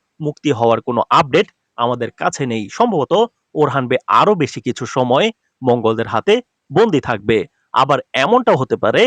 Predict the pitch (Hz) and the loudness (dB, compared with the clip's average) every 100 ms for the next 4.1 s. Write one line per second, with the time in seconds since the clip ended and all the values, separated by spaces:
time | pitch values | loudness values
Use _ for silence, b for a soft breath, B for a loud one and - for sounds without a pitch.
0 | 247 175 240 - 226 160 143 139 156 - | 4 4 4 0 -2 0 0 0 -2 -2
1 | 151 127 202 220 170 156 247 - _ 196 | -4 -2 -6 -2 0 0 0 -4 _ -2
2 | 220 208 202 - 147 - 117 110 - 120 | 0 4 2 2 -2 -2 -2 -4 -6 -8
3 | - 120 135 123 123 240 - 147 113 113 | -6 -6 -6 -6 -4 -2 -2 0 0 0